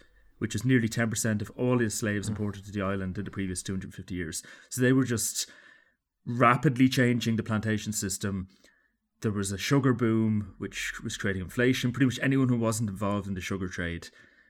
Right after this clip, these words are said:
Speaker 1: became poor, and everyone who was became part of this, uh, this new elite that controlled the island. So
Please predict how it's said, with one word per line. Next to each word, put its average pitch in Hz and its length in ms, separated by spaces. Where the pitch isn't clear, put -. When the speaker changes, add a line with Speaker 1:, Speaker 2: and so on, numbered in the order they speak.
Speaker 1:
became 104 640
poor, 92 380
and 95 120
everyone 98 260
who 101 60
was 92 260
became 92 300
part 95 220
of 82 60
this, - 380
uh, 82 360
this - 180
new 98 180
elite 95 300
that - 100
controlled 90 360
the 87 100
island. 85 380
So - 220